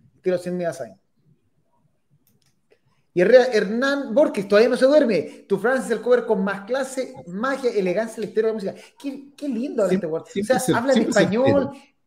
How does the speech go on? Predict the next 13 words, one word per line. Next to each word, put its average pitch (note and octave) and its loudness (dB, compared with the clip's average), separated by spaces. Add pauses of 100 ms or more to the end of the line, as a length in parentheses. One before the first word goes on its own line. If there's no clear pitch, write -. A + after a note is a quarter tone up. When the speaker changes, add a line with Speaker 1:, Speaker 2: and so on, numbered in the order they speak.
Speaker 1:
habla A#3 -4
en A3 -2
inglés, G#3 -4
pero, G3+ -2
pero G#3 -2
no C4+ -2
solo E4+ -4
es - -6
certero, A#3 -2 (220)
sino G3+ -8
que A3+ -2
habla A3+ 2
lindo. F#3 -2